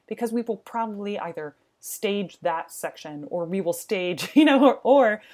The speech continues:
we're gonna be rehearsing from here to here. If we're breaking down an entire scene, then here are the parts that are natural, uh, sections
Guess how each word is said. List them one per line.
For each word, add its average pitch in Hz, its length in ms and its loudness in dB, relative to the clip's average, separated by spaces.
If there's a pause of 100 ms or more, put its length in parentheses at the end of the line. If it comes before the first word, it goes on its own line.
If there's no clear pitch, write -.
(140)
we're 202 120 -4
gonna 196 180 -2
be 180 380 -2 (200)
rehearsing 180 680 -6 (140)
from 190 160 -8
here 156 220 -8
to 151 60 -8
here. 185 520 -4 (540)
If 208 180 -2
we're 190 120 -2
breaking 190 400 -4
down 170 340 -4
an 170 180 -12
entire 160 340 -12
scene, 262 580 0 (140)
then 180 200 -10
here 175 420 -4 (140)
are 165 420 -4 (300)
the 160 220 -12 (440)
parts 196 320 -10
that 185 160 -6
are 170 100 -6
natural, 165 960 -6 (760)
uh, 156 80 -10
sections - 680 -8